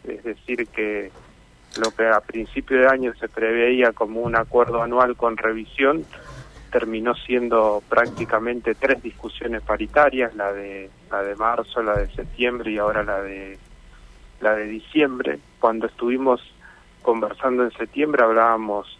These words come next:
de que íbamos a un acuerdo corto, y creo yo también que, que esto que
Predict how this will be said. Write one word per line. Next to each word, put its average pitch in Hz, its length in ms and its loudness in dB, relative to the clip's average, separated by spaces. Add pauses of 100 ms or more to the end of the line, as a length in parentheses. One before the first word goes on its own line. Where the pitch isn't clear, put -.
de 113 160 -6
que 123 120 -4
íbamos 117 320 2
a 120 40 0
un 117 140 0
acuerdo 113 480 2
corto, 135 540 2 (1080)
y 127 80 -14
creo 175 280 4 (120)
yo 165 80 0
también 143 500 2
que, 110 460 0 (800)
que 107 460 -6
esto 120 280 -2
que 104 600 -4